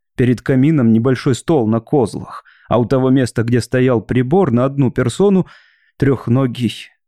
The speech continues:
табурет. Уинстон Керби попытался кого-нибудь позвать, но слова застряли в горле. Он сделал еще одну попытку, на этот раз удачно.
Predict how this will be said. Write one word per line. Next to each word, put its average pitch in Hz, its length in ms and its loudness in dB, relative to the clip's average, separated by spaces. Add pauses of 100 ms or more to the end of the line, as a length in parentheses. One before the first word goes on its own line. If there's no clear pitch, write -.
(180)
табурет. 110 720 -2 (960)
Уинстон 127 600 0
Керби 160 380 0
попытался 135 720 -2
кого-нибудь 143 560 0
позвать, 160 560 -2 (340)
но 139 300 2
слова 170 480 0
застряли 151 480 0
в 156 120 0
горле. 156 560 -2 (100)
Он 123 160 2
сделал 123 520 0
еще 135 520 0
одну 110 200 -2
попытку, 135 600 -2 (360)
на 131 140 2
этот 156 300 0
раз 123 400 -4 (220)
удачно. - 760 -4